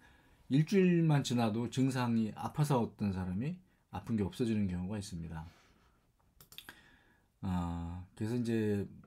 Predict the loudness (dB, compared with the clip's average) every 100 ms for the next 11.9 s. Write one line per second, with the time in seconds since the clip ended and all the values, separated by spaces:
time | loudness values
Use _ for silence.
0 | _ -12 -4 -2 0 0 -4 -4 -8 -12
1 | _ -10 -6 -2 0 2 2 2 4 4
2 | 6 6 4 4 0 2 0 0 0 0
3 | 0 0 0 2 2 0 -2 -6 -4 -4
4 | -4 -4 -4 -2 0 0 -2 -4 _ _
5 | -20 _ _ _ _ _ -12 -6 -4 -2
6 | -4 -4 -6 -10 -14 _ _ _ _ _
7 | _ _ -20 _ _ _ -8 -4 -2 -2
8 | -4 -8 _ _ _ _ _ _ _ _
9 | -2 0 0 -2 -14 _ _ 2 6 6
10 | 4 -2 0 0 2 0 2 4 4 4
11 | 2 2 0 -2 -2 0 2 0